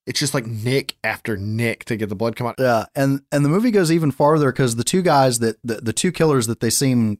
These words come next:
Speaker 2: to, to stay focused on is, uh, Todd and Stewart. You got
Speaker 1: Yeah.
Speaker 2: Todd the asshole and then Stewart, who's kind of
Speaker 1: He seems like a normal, nice guy, especially when he's talking to Beth.
Speaker 2: Yeah,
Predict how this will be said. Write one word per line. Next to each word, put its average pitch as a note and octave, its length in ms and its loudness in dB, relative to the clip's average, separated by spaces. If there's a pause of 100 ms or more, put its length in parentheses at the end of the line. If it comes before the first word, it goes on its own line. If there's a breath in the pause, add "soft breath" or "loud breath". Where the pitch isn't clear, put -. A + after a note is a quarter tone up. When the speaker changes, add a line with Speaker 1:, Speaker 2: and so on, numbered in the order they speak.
(120)
Speaker 2:
to, G#2 380 0 (160)
to G#2+ 80 -2
stay B2+ 180 0
focused A2+ 400 -2
on G#2+ 180 2
is, G2 160 -4
uh, F#2+ 240 -2
Todd C3 320 0
and G#2 220 -2 (140)
Stewart. G2+ 360 -2
You A2 100 -2
got B2 100 2
Speaker 1:
Yeah. - 60 0
Speaker 2:
Todd C#3+ 320 2
the C3 100 2
asshole B2 560 2
and A2+ 180 0
then G#2+ 180 0
Stewart, A#2 460 0
who's A2+ 160 -2
kind A2 240 -2
of G2+ 160 -2 (180)
Speaker 1:
He D#3+ 140 -4
seems B3+ 380 0
like G3+ 180 0
a C3+ 100 0
normal, C#3 440 0
nice C3 220 -2
guy, C3 200 0
especially F3+ 320 -2
when C#3 60 -2
he's G#2+ 80 -6
talking B2 300 -2
to F#2 60 -4
Beth. F2+ 360 -4
Speaker 2:
Yeah, A#2 260 0